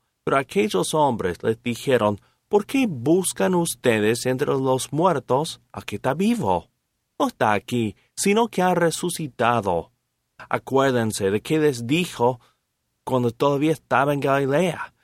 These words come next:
que el Hijo del Hombre tenía que ser entregado en manos de pecadores, que lo crucificarían y que al tercer día resucitaría". Entonces ellas se acordaron de las palabras de Jesús,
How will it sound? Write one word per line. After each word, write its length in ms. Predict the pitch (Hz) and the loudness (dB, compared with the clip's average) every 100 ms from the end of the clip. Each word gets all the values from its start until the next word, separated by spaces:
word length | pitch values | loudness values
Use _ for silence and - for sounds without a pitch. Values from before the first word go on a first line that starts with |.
| - - | -12 -2
que 140 | 160 | 2
el 120 | 143 | 2
Hijo 280 | 165 190 175 | 0 -2 0
del 120 | 160 | 2
Hombre 320 | 156 180 165 | 2 2 0
tenía 320 | 147 147 156 165 | -2 -2 -2 -2
que 160 | 147 | -2
ser 220 | - 165 | 0 0
entregado 720 | 160 143 127 117 160 165 165 143 | 0 -2 -2 0 2 2 2 0
en 120 | 120 | 0
manos 380 | 123 156 175 170 | 2 2 0 -2
de 140 | 160 | -4
pecadores, 840 | 165 160 170 175 185 160 - - _ _ | -4 -2 -2 0 -2 -2 -6 -10 _ _
que 100 | - | 0
lo 140 | 175 139 | 0 0
crucificarían 1160 | - 147 143 135 131 123 110 170 180 98 85 _ _ | 0 0 0 -6 -6 -2 2 2 2 0 -4 _ _
y 80 | - | -10
que 140 | 143 131 | 0 2
al 140 | 117 | 4
tercer 580 | 123 117 - 214 220 185 | 2 2 2 2 0 0
día 440 | 202 151 127 156 _ _ - | 2 4 2 -4 _ _ -2
resucitaría". 1120 | 151 139 139 - 143 131 127 156 107 80 - _ _ _ _ _ _ _ _ _ | 0 0 -2 -4 -2 0 2 2 0 -2 -14 _ _ _ _ _ _ _ _ _
Entonces 800 | - 196 175 220 151 - 104 - - - | 0 0 2 2 2 0 -2 -4 -10 -2
ellas 440 | 202 143 110 117 | 0 0 0 0
se 100 | 131 | 0
acordaron 580 | 131 - 131 143 185 185 | -2 0 2 4 2 2
de 100 | 170 | 0
las 120 | 127 | -2
palabras 500 | - 123 127 151 160 | -2 -2 2 2 0
de 100 | 147 | -2
Jesús, 640 | - 139 - 160 113 - | -4 -4 0 0 -2 -8